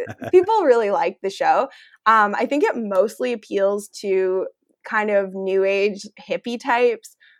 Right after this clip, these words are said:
Speaker 2: Um, also people who are really in, into, like, intersectional feminism, um,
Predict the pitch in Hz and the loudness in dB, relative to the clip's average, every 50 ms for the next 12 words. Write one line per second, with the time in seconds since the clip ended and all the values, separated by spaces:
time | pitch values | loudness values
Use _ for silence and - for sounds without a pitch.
0 | _ _ - 190 196 190 190 185 175 - - 247 247 254 247 226 240 226 202 226 | _ _ 0 2 2 2 2 0 0 2 4 4 4 2 0 -2 -4 -6 -2 -2
1 | 220 202 202 185 185 180 180 190 165 120 175 175 175 180 - _ _ _ - 190 | 0 0 0 2 2 2 2 2 0 -4 -8 -10 -10 -10 -14 _ _ _ -12 -10
2 | 190 190 185 185 202 185 180 180 175 180 165 - - - - _ - 214 196 196 | -8 -8 -8 -6 -6 -4 -2 -2 -2 -2 -4 -6 -8 -12 -14 _ -10 -10 -8 -8
3 | 196 - 190 185 180 - 190 185 180 - - 170 175 180 180 180 180 175 180 196 | -8 -6 -6 -8 -8 -10 -12 -12 -12 -8 -8 -8 -6 -6 -6 -8 -8 -8 -8 -8
4 | 185 175 175 175 175 190 - _ _ _ _ _ _ - 180 175 170 160 170 165 | -8 -8 -8 -10 -10 -14 -16 _ _ _ _ _ _ -6 -4 -4 -4 -6 -6 -10
5 | 175 170 | -14 -16